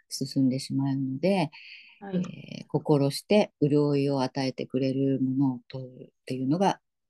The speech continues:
Speaker 1: いい、いいです。はい。
Speaker 2: はい。
Speaker 1: それで、
Speaker 2: わかりました。
Speaker 1: はい。体を潤してくれるお茶ということで、えー、し-、あの、おすすめ紹介したいと思うんですが、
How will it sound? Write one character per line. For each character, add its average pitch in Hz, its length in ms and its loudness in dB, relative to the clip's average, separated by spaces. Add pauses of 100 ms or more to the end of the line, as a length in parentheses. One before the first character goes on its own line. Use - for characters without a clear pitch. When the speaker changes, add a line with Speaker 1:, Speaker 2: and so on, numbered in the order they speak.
(240)
Speaker 1:
い 135 200 -6
い、 - 120 -6
い 147 120 0
い - 20 0
で - 140 -6
す。 - 200 -12 (600)
は - 140 -4
い。 - 20 0
Speaker 2:
は 175 60 2
い。 175 200 -2
Speaker 1:
そ - 240 -2
れ 170 120 2
で、 214 100 4
Speaker 2:
わ 202 60 2
か - 140 -16
り 160 60 -4
ま 160 40 -4
し 156 40 -4
た。 160 60 2
Speaker 1:
は 151 100 6
い。 135 140 0
体 175 420 0
を 165 60 4
潤 185 240 2
し 220 40 -10
て - 120 -6
く - 100 -12
れ 120 140 -6
る - 100 -14
お 131 100 -12
茶 120 220 -8
と - 140 -14
い - 60 -6
う - 100 -12
こ - 80 -20
と - 120 -14
で、 - 200 -12 (580)
え - 160 -12
ー、 - 20 -12
し-、 - 220 -16
あ 120 80 -10
の、 117 60 -8 (760)
お 156 100 -8
す 143 140 -10
す - 160 -12
め 127 240 -4
紹 123 200 -8
介 135 180 -4
し - 60 -20
た 139 100 -2
い 135 80 0
と - 100 -8
思 135 140 -2
う 139 40 2
ん 131 40 2
で 120 80 0
す - 140 -8
が、 156 180 2